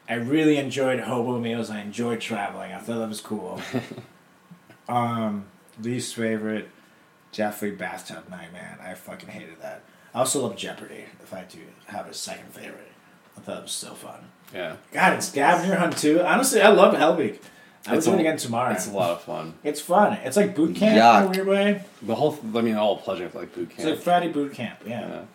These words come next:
Speaker 1: And I was in great shape afterwards.
Speaker 2: Oh,
Speaker 3: I was in
Speaker 2: sure.
Speaker 3: best shape of my life during pledging.
Speaker 2: Yeah,
Speaker 1: Mm-hmm.
Speaker 2: all those wall sits, man.
Speaker 1: Mm-hmm.
Speaker 2: Um,
Speaker 1: And the push-ups.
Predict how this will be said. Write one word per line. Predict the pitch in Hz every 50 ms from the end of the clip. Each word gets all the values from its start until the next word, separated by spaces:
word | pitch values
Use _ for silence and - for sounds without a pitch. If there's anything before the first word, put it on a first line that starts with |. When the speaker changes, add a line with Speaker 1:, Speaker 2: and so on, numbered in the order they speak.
| _ - _ _ _ _ _ _ -
Speaker 1:
And | - 123
I | 135 147
was | 165 147 143
in | 117
great | 98 101 113 127 123
shape | - - 127 135 135 135
afterwards. | - - - - - - - - - -
Speaker 2:
Oh, | - 113 107 85 - -
Speaker 3:
I | 131 147
was | 160 156
in | 185 147
Speaker 2:
sure. | 117 -
Speaker 3:
best | 127 127 127 -
shape | 156 139
of | 127
my | 117 98
life | 92 85 98 123 185 202 -
during | 143 123 110 107 101
pledging. | - 104 95 90 - 92 92 90 87 - 104
Speaker 2:
Yeah, | 98 98 98 82 85
Speaker 1:
Mm-hmm. | 82 - - 98
Speaker 2:
all | 104
those | 113 110 92
wall | 90 90 92 110
sits, | 113 - - - -
man. | - - - - - - - _ _ -
Speaker 1:
Mm-hmm. | 123 139 147 156 135 123 - 117 120 135 117 101 87 - _ - _ _ _ _ _ _ _ - 92
Speaker 2:
Um, | 90 90 87 85 82
Speaker 1:
And | 113 107
the | 98
push-ups. | 92 - - - - - - - - -